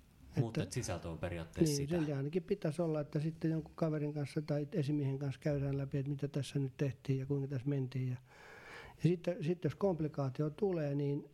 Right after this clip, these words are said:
Speaker 2: vanha ohje, minkä mä sain Antti Latvalalta Seinäjoelta, että jos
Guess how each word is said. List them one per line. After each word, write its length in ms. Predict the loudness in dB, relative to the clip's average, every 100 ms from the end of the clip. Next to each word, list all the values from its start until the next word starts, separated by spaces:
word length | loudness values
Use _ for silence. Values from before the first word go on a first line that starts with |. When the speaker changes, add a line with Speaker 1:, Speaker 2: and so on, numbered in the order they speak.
| 0
Speaker 2:
vanha 360 | 2 2 2
ohje, 340 | 2 2 2 2
minkä 240 | 0 0
mä 140 | 0 0
sain 280 | 0 2
Antti 280 | 2 0 0
Latvalalta 560 | 0 0 0 -2 -2 -2
Seinäjoelta, 580 | 0 0 0 -2 -2 -4
että 220 | -2 -2 -4 -12 -16 0
jos 100 | 0